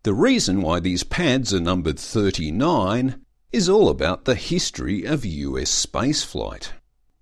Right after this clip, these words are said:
As we covered earlier, Kennedy Space Center lies adjacent to Cape Canaveral Air Force Station, which is where most of the lower numbered pads are.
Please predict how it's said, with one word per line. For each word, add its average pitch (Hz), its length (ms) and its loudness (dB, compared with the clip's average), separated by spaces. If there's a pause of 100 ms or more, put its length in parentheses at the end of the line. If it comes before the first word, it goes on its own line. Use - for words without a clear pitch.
(600)
As 190 180 2
we 90 100 0
covered 107 360 2
earlier, 143 520 4 (380)
Kennedy 92 460 0
Space - 480 0
Center 80 320 -2
lies 90 360 2
adjacent 107 680 0
to 190 120 4
Cape - 460 0
Canaveral 95 760 0
Air 143 200 2
Force 90 360 -2
Station, 58 680 -8 (300)
which - 180 0
is 117 160 0
where 80 160 0
most 123 400 0
of 87 100 0
the 80 140 -2
lower 87 400 0
numbered 98 560 0
pads 98 560 -4 (120)
are. 123 580 -4